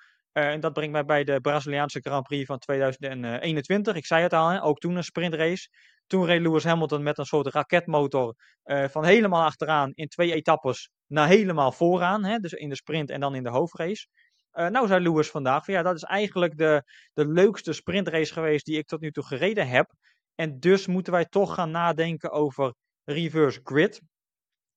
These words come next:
Wat wel grappig is, omdat er in tweeduizend twintig en ook tweeduizend eenentwintig heel veel over gesproken is.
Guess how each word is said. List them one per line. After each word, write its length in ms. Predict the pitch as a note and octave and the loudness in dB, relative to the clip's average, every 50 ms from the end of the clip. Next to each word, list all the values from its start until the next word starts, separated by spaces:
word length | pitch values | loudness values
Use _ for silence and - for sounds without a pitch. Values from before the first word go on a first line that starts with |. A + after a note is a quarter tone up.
| _ _ | _ _
Wat 240 | - C3+ D#3 D#3+ | 2 4 4 6
wel 140 | D3 D3+ C#3+ | 6 6 4
grappig 380 | - - E3+ G3+ G3 G3 G3+ - | 4 2 -2 -2 -2 -2 -2 -2
is, 180 | C#3+ D#3+ - | -2 -2 -2
omdat 260 | G3+ D#3+ D#3 D3+ - F3 | -2 -2 -4 -4 -4 -4
er 160 | F3 D#3 C#3 | -8 -6 -6
in 100 | D#3 C#3+ | -8 -6
tweeduizend 360 | - - D#3 C#3+ C3+ C#3 B2+ | -2 0 0 0 0 -2 -4
twintig 480 | - - F3+ F3+ E3 D#3 C3+ - C2+ - _ _ _ _ _ _ | -4 -2 -2 -2 0 -2 -2 -2 -4 -10 _ _ _ _ _ _
en 160 | _ - D#3 D#3+ | _ -2 -2 -2
ook 120 | D3+ D3+ | -2 -2
tweeduizend 160 | - - D3 E3 | -2 -2 -2 0
eenentwintig 540 | F3 F3+ F3 - - D#3+ C#3+ C3+ C3 B2+ | 0 -2 -2 -4 -4 -4 -4 -4 -4 -4
heel 220 | A#2+ C#3+ D#3+ G#3 F3+ | 0 2 2 2 2
veel 200 | F3 E3+ D#3 D3+ | 2 2 2 2
over 220 | D3 C3+ - C3 | 2 0 -2 -6
gesproken 460 | - C#3 - - G3+ A#3 A#3 G3+ - - | -10 -12 -6 0 2 2 2 2 0 -4
is. 300 | - D3+ F#3+ - - | -2 -2 -2 -4 -6